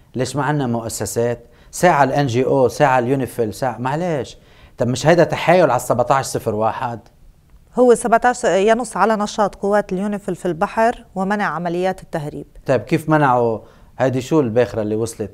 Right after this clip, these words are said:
Speaker 1: مش كانت اليونيفيل موجودة؟
Speaker 2: إيه.
Speaker 1: وقت نرجع للباخرة اللي جابت الأمونيوم.
Speaker 2: روزوس. إيه.
Speaker 1: أو غيرها، فلاش في لطف الله اثنين اللي
Speaker 2: إيه.
Speaker 1: كانت تجيب سلاح، هيدي آخر وحدة ما زهقوا منهم كانوا بعد ما جابوا كل السلاحات.
Speaker 2: إيه.
Speaker 1: عيب يوقفوا خلص بقى.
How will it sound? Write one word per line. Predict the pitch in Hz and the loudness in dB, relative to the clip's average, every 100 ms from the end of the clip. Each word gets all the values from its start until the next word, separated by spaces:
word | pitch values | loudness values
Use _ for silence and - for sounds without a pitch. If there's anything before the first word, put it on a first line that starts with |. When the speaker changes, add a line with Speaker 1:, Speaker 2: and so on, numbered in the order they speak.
| - | -12
Speaker 1:
مش | 110 - | -14 -4
كانت | 135 131 - | -2 -2 -6
اليونيفيل | 113 139 135 123 | -2 0 0 -2
موجودة؟ | 117 113 110 131 147 175 175 | -2 -4 -4 -4 -4 -4 -8
Speaker 2:
إيه. | 185 165 139 | -10 -8 -4
Speaker 1:
وقت | 113 117 | -2 2
نرجع | 139 190 151 123 | 4 6 6 6
للباخرة | 123 127 123 113 113 151 156 131 | 6 6 6 2 4 2 4 0
اللي | 123 120 | 0 -2
جابت | 113 151 139 131 | 2 2 2 -2
الأمونيوم. | 127 127 135 120 104 131 | -4 -2 -2 -2 -4 -2
Speaker 2:
روزوس. | 202 180 151 - - - - - | -2 -2 -10 -14 -20 -20 -20 -10
إيه. | 196 | -8
Speaker 1:
أو | 143 139 | 0 2
غيرها، | 123 165 254 240 156 104 104 | 4 4 4 2 2 0 -8
فلاش | - 143 135 | 0 2 2
في | - 151 139 | 2 4 4
لطف | 135 135 165 | 2 4 2
الله | 170 | 4
اثنين | 165 202 214 | 2 0 0
اللي | 160 | 0
Speaker 2:
إيه. | 139 | 2
Speaker 1:
كانت | 151 139 | 0 0
تجيب | 127 160 135 | -2 -2 -4
سلاح، | 135 170 170 - - - - | -2 0 0 -4 -20 -20 2
هيدي | 147 160 | 4 6
آخر | 180 175 | 4 4
وحدة | 170 190 139 | 4 4 2
ما | 123 127 | -2 0
زهقوا | 143 139 131 | 0 0 -2
منهم | 139 131 104 | -4 -6 -4
كانوا | 117 113 107 | -4 -2 -2
بعد | 107 117 | -4 -4
ما | 113 | -4
جابوا | 110 117 | -4 -6
كل | 104 120 | -6 -8
السلاحات. | 107 - 98 110 92 - _ _ - - _ _ - _ - | -8 -8 -6 -6 -8 -14 _ _ -20 -20 _ _ -20 _ -10
Speaker 2:
إيه. | 196 165 | -8 -6
Speaker 1:
عيب | 120 131 104 | 0 0 2
يوقفوا | 104 113 - 90 | -2 -4 -8 -10
خلص | 101 87 - | -10 -10 -14
بقى. | - | -18